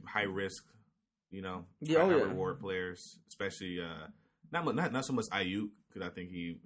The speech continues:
Speaker 1: he'll get the target, but really just, uh, Rashad Higgins. You're not, you're not really sure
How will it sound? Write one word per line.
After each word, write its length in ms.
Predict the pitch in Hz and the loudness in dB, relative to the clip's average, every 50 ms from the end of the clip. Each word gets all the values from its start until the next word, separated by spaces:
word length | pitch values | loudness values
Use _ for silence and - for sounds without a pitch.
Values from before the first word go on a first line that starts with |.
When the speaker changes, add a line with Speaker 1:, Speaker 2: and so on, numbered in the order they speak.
| 92 - - | -20 -14 -10
Speaker 1:
he'll 180 | 95 92 90 | -8 -8 -6
get 160 | 85 90 87 | -6 -8 -8
the 60 | - 85 | -10 -10
target, 380 | - 95 92 95 98 95 82 78 | -8 -6 -4 -4 -4 -4 -6 -6
but 80 | 92 90 | -6 -6
really 260 | 90 98 98 95 87 | -4 -4 -4 -4 -4
just, 460 | 82 92 87 87 87 - - - - _ - | -4 -2 -2 -2 -2 -4 -10 -16 -18 _ -16
uh, 240 | 78 82 76 73 - - - - - _ - | -14 -12 -12 -12 -12 -14 -16 -20 -20 _ -14
Rashad 320 | 92 - - 95 90 87 90 | -8 -4 -2 -2 -2 -2 -2
Higgins. 400 | 90 85 82 82 80 80 87 85 | -4 -4 -6 -6 -10 -12 -10 -10
You're 120 | 87 85 | -8 -8
not, 180 | 85 85 85 - - | -8 -8 -10 -10 -12
you're 120 | 90 90 90 | -10 -8 -8
not 100 | 87 85 | -8 -4
really 160 | 85 80 80 | 0 0 0
sure 360 | - - 87 85 85 82 | 0 -2 -4 -6 -6 -6